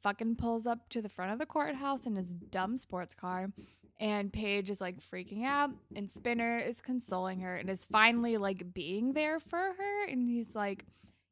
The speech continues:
"You're gonna be okay, like, it's going to be fine," and she's freaking out, and she's like, "I don't know what's going to happen, like, you're gonna, like, break, like, I don't want you to hear all the details.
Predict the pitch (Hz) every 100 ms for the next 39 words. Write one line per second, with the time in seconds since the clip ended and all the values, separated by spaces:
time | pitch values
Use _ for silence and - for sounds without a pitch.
0 | - 170 175 185 254 349 330 311 294 285
1 | 277 196 190 - - - 185 214 262 330
2 | 277 269 269 247 214 208 190 - 220 226
3 | 208 202 196 196 190 190 196 190 - -
4 | - _ _ _ _ - - 208 226 262
5 | 254 254 247 240 220 - 202 220 302 302
6 | 311 294 294 285 - 190 190 - _ _
7 | _ _ _ _ _ _ 233 220 202 196
8 | 220 208 202 185 185 185 151 - - 226
9 | 214 220 240 254 226 226 214 - 247 220
10 | 202 185 190 180 240 247 - 240 233 233